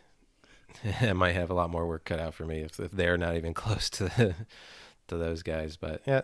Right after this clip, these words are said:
you never, I, I wasn't there, so it's hard to say exactly what pers-, uh, what, what happened. Um, but, uh,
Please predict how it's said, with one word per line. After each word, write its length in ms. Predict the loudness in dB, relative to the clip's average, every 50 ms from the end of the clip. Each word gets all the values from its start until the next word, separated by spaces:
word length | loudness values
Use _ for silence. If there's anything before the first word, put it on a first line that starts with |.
| -2 -6 -4
you 120 | 0 4
never, 260 | 4 4 4 4 4 4
I, 180 | 6 4 4 2 -2 -10 _ 2
I 60 | 4
wasn't 300 | 6 6 6 6 4 4
there, 260 | 4 4 4 4 2
so 220 | 0 -2 -2 -2 -2
it's 120 | -2 -2
hard 160 | -2 -2 -2 -2
to 60 | -4
say 180 | -4 -4 -4 -4
exactly 440 | -4 -4 -4 -4 -4 -4 -4 -4
what 200 | -2 -2 -4 -6 -8 _ _ _ _ _ _ -20 -20 -20 -20 -20 -20 -20 -20 _ _ _ _ _ -20 -20 _ 0
pers-, 220 | 0 0 0 -2 -6 -10 -12 -12 -10
uh, 160 | -10 -12 -12 -14 -10
what, 180 | -8 -8 -8 -8 -10 -12
what 200 | -12 -10 -10 -8 -6
happened. 720 | -4 -4 -2 -2 -2 -2 -2 -4 -4 -6 -6 -6 -8 -10 -12 -16 -18 -14 -12
Um, 300 | -10 -8 -8 -8 -8 -8
but, 240 | -8 -6 -6 -6 -8 -10 -16 -20 -20 _ _ _ _ _ _ _ -20 -20 _ _ _ _ _ _ -16 -14
uh, 280 | -14 -12 -10 -10 -10 -10